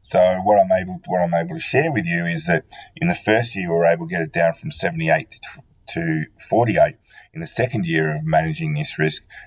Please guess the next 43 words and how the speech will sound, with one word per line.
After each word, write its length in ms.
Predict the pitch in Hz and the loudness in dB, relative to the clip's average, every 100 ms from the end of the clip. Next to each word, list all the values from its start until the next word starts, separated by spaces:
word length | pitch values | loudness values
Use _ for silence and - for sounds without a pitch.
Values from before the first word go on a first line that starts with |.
| - | -2
our 200 | 85 82 | 4 4
goal 420 | 82 - 90 87 82 | 4 4 4 4 0
is 80 | |
to 100 | - | -6
get 160 | 82 87 | -6 -4
it 140 | 80 | -4
down 280 | 82 78 82 | 0 2 2
to 320 | 80 76 73 76 _ _ | -2 -6 -6 -10 _ _
less 260 | - 87 - | -2 -2 -2
than 240 | - 80 | 0 0
twenty. 460 | 78 76 76 - - _ _ - - | -2 -6 -6 -8 -14 _ _ -20 -10
And 220 | - 170 175 | -2 0 4
that 160 | 87 | 2
is 140 | 85 - | 0 -8
gonna 200 | 85 82 | -8 -6
become 280 | 80 82 | -4 -2
the 80 | 80 | -2
benchmark 680 | 78 98 131 - 78 71 - _ _ _ _ _ | -2 0 0 -2 -4 -4 -6 _ _ _ _ _
for 460 | - 85 80 78 - | -4 0 2 0 -2
what 300 | 82 85 - | 0 0 0
we 240 | 82 110 | -6 -6
do, 280 | 123 76 76 - _ _ - | -4 -6 -8 -10 _ _ -8
in 160 | 85 80 | -2 0
that 240 | 78 - _ - - _ _ _ | 0 -2 _ -20 -20 _ _ _
we 240 | 87 87 | -2 0
don't 180 | 80 82 | 2 2
want 140 | 80 78 | 0 -2
any 180 | 90 85 | -2 0
one 200 | 90 104 | 2 2
of 100 | 90 | 2
our 180 | 76 | 2
customers 440 | 76 80 - 78 78 | 0 -2 -4 -6 -8
to 100 | - | -6
be 300 | 80 78 76 76 _ _ - - | -2 0 0 -4 _ _ -20 -12
contributing 480 | 78 87 78 78 | -10 -6 -2 0
more 260 | 78 85 90 | 2 2 2
than 220 | 80 78 | 2 0
twenty 240 | - 78 76 | -4 -4 -2
percent 240 | - 71 | -2 -2
of 80 | 71 | 0
our 120 | 71 | 0
total 300 | - 71 69 | 0 -6 -2
revenue. 360 | 82 95 80 | 0 0 -2